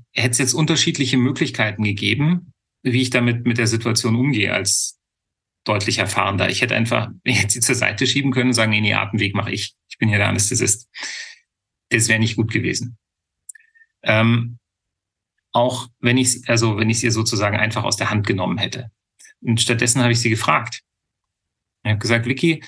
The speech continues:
ähm, möchtest du intubieren und ich helfe dir, wenn es ein Problem gibt, ähm, oder möchtest du führen?“ Dann intubiere ich. Und dann hat sie gesagt, hat's kurz nachgedacht und hat gesagt, „Nee, ähm,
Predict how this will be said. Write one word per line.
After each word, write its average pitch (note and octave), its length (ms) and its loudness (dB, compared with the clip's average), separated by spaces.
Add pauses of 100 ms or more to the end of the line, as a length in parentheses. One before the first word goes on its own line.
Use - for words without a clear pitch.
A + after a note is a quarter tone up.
(240)
ähm, A#2+ 440 0 (1200)
möchtest B2 400 0
du D3+ 60 4
intubieren F3+ 720 2
und A#2+ 140 2
ich A#2 120 -2
helfe C3 180 2
dir, B2+ 120 2
wenn A#2+ 80 4
es A#2 100 0
ein A#2+ 40 -6
Problem B2 340 2
gibt, C#4 300 -2 (460)
ähm, C3 240 0
oder C#3+ 220 2
möchtest B2+ 340 0
du A#2+ 40 0
führen?“ A#2 440 0 (1700)
Dann G#2+ 160 2
intubiere G2 360 0
ich. - 260 -8 (1160)
Und A#2+ 140 2
dann B2 120 2
hat B2 120 2
sie A#2 120 0
gesagt, A2+ 420 0 (280)
hat's A2+ 240 0
kurz - 180 0
nachgedacht F3+ 540 0
und B2+ 120 0
hat B2 120 0
gesagt, A#2 300 -2
„Nee, A2+ 260 2
ähm, A2 460 0